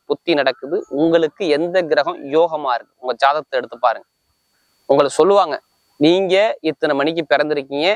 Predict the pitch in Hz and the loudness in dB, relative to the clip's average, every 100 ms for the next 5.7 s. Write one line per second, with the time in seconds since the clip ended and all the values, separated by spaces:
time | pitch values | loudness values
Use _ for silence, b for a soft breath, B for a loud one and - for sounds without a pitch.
0 | - - 135 127 127 135 175 151 139 190 | -4 -4 0 0 0 0 -2 0 0 -2
1 | 156 143 131 139 160 190 165 131 131 143 | -2 -2 0 0 0 -2 -4 -6 -4 -2
2 | 151 139 - 214 147 131 131 151 190 _ | -2 -2 -8 -10 -6 -6 -4 -6 -6 _
3 | - 160 _ 175 147 113 104 _ _ 131 | -4 -4 _ -2 0 -4 -8 _ _ -2
4 | 165 160 139 165 165 156 190 190 151 127 | 0 0 0 -2 0 -2 -2 -4 -4 -4
5 | 131 131 123 117 127 160 | -4 -6 -6 -4 -2 0